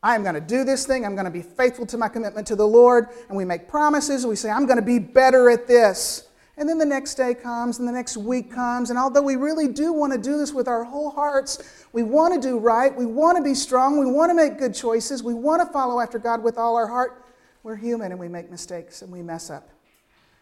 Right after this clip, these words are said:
We think, "Oh, no, I can't do it. I'm not good enough." And because we have an enemy, a very real enemy,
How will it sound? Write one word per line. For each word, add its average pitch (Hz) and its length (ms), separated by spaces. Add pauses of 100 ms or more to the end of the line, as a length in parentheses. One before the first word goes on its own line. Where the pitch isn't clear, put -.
We 214 80
think, 202 220
"Oh, 240 220
no, 247 220
I 233 60
can't 277 500
do 214 180
it. 185 80
I'm 208 160
not 277 320
good 240 140
enough." 180 480 (600)
And 196 80
because 226 300
we 240 80
have 240 180
an 247 100
enemy, 220 440
a 196 80
very 233 280
real 262 280
enemy, 185 360